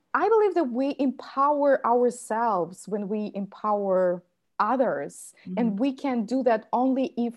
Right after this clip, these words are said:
Speaker 1: we have that beautiful intention, we have that excitement in us that we really want to share. So, um, interestingly, all these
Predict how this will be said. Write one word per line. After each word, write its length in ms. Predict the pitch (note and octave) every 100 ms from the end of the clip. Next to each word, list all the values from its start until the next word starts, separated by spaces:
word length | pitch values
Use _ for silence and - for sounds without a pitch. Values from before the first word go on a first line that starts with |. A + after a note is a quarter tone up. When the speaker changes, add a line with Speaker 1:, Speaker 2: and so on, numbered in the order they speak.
| -
Speaker 1:
we 400 | A#3 A3+ G#3 G3+ _ _
have 340 | - - A#3 G#3
that 180 | G3+ F3
beautiful 520 | G3 A#3+ A#3+ A#3+ G#3
intention, 760 | F#3+ F#3+ - B3 A#3 - F3+
we 120 | E3+ F#3
have 460 | - A3+ A3 G3
that 140 | F#3 F#3+
excitement 1000 | F3 - - B3+ C4+ C4+ G#3 F3 E3+ -
in 160 | F#3+ F#3
us 300 | F3+ F3 F3+
that 260 | - F#3+ F#3+
we 180 | G#3 F#3+
really 380 | F#3 A#3 A#3 A3
want 320 | F3+ F#3 F3
to 80 | F3+
share. 600 | F3 - F3 E3+ - - _ _ - - - -
So, 500 | - - C#4 C4+ C4 -
um, 440 | A3 A3 A3 G#3 - _ _ _ _ _ -
interestingly, 1000 | D4 G#4+ - A#3+ - - G#3 F#3+ G3 F3 -
all 260 | B3+ C#4+
these 460 | A#3+ A3 G3+ -